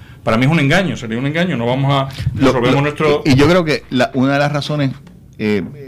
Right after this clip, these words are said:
Speaker 2: por las cuales eso ha pasado es que se ha visto desde la perspectiva política. Y entonces se ha dicho, bueno, eh, ¿qué es mejor? ¿Tener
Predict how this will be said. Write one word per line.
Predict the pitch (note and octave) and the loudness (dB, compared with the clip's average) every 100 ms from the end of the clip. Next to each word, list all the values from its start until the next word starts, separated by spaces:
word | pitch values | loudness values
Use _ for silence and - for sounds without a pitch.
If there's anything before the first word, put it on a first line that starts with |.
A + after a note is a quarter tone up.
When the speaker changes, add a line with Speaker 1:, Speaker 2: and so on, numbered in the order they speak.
| F#2+ - - | -12 -12 -8
Speaker 2:
por | - G2+ | -2 0
las | F#2 | 2
cuales | A2 G#2 | 2 2
eso | A#2 A#2+ C#3 | 2 2 0
ha | A#2+ | 0
pasado | A#2+ C3 A2 F#2 | 0 2 2 0
es | F#2 | 0
que | A#2+ G#2 - - - - | 0 0 0 -12 -20 -20
se | - A2+ | -6 0
ha | G#2 | 2
visto | B2 C3 | 2 2
desde | A2 G2 | 2 2
la | F2+ | 0
perspectiva | E2+ E2 F2 E2+ E2+ G2+ | -4 -6 -8 -2 -2 0
política. | G#2 C#2+ C#2+ - - - - - - | -2 -2 -6 -8 -12 -20 -20 -16 0
Y | G#2 | 2
entonces | F#2 G2+ G2 A#2+ G#2+ | 2 2 2 0 0
se | A2+ | 2
ha | G#2 | 2
dicho, | G2+ - G2+ | 0 0 2
bueno, | A2+ F#2+ - | 2 2 -2
eh, | G#2 F#2 F2+ F2+ E2+ E2 | -2 0 2 2 0 0
¿qué | A#2+ A#2+ | 2 2
es | B2 C#3+ | 0 0
mejor? | A#2+ A2 G2 E2+ | 2 2 0 -2
¿Tener | - F#2+ F#2+ G#2+ A#2+ | -2 -2 2 0 -2